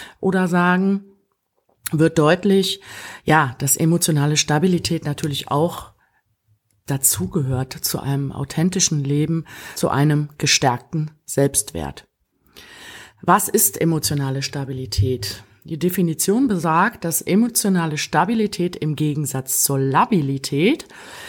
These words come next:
die ausgeprägte Fähigkeit zur Kontrolle der eigenen Emotionen ist.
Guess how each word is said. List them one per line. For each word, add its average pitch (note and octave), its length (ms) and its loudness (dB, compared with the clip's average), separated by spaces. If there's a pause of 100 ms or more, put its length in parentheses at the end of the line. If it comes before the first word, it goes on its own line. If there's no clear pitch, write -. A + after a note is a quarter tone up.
(180)
die - 160 2
ausgeprägte B3 760 0
Fähigkeit D#3+ 880 -2
zur D3+ 200 -2
Kontrolle E3+ 580 0
der - 180 -4
eigenen F3+ 360 0
Emotionen D#3 600 -2
ist. - 340 -12